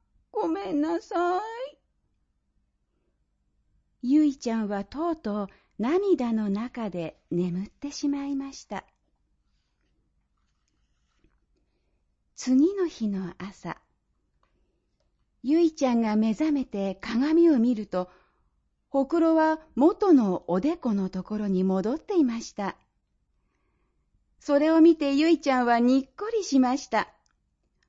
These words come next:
ほくろもなんだか嬉しそうにキラキラしています。それからのこと。ゆいちゃんのほくろは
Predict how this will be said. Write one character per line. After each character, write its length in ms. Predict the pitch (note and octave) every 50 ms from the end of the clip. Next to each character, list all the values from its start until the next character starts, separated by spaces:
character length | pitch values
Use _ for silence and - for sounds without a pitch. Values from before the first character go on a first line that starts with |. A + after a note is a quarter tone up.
| _ _ _ _
ほ 180 | _ C4+ - C4
く 100 | - E4+
ろ 140 | F#4+ G4 F#4+
も 180 | F#4+ F#4+ F#4
な 240 | F4 D4 D4+ E4+ G#4+
ん 80 | A4+ G4
だ 140 | F4 D4+
か 260 | D4 - G#3 G3+ F#3+ - _ _ _ _
嬉 360 | - A#3 A3+ G#3+ A#3+ C#4+ D4
し 60 | -
そ 240 | - - D4 C#4+ C#4
う 20 | C4+
に 220 | B3 A3+ A3+ A3
キ 220 | - - - F4+
ラ 80 | - A#4 A#4 -
キ 120 | - E4
ラ 140 | D4 A#3 A3 A3
し 100 | - -
て 100 | G#3+ G3+
い 120 | G#3 G#3
ま 200 | G3+ G3 G3+ A#3
す。 180 | - - _ _ _ _ _ _ _ _ _ _ _ _ _ _ _ _ _ _ _ _ _ _ _ _ _ _ _ _ _ _ _ _ _ _ _ _ _ _ _ _ _ _ _ _ _ _ _ _ _ _ _ _ _ _ _ _ _ _ _
そ 280 | _ - - G3+ F#3+ F#3
れ 160 | G#3 B3 C4+
か 180 | - - D#4+ D#4+
ら 160 | E4+ F4 E4+
の 160 | C#4 A3 G3
こ 180 | - - F#3 F3+
と。 220 | - - F#3 - - _ _ _ _ _ _ _ _ _ _ _ _ _ _ _ _ _ _ _ _ _ _ _ _
ゆ 220 | - B3 D#4 F#4 F#4+
い 100 | F4 -
ち 120 | - B3+
ゃ 60 | A3+
ん 80 | A3 G#3
の 160 | G3+ G3 G#3+
ほ 140 | G#3+ A3+ G3
く 160 | - A#3 A#3
ろ 140 | A#3+ A#3 A3+
は 200 | G#3+ G#3+ G#3+